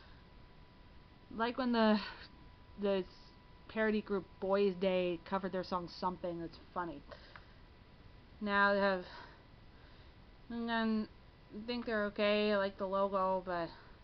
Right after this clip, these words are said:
that's beside the point. Hmm, Hello Venus.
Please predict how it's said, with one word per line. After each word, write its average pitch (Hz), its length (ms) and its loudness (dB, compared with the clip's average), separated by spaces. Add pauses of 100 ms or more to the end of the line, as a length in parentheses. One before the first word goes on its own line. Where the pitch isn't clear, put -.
(640)
that's 190 120 -16
beside 175 200 -4
the 165 60 -16
point. 175 280 -4 (720)
Hmm, 196 260 -4 (380)
Hello 247 320 -2
Venus. 226 560 -4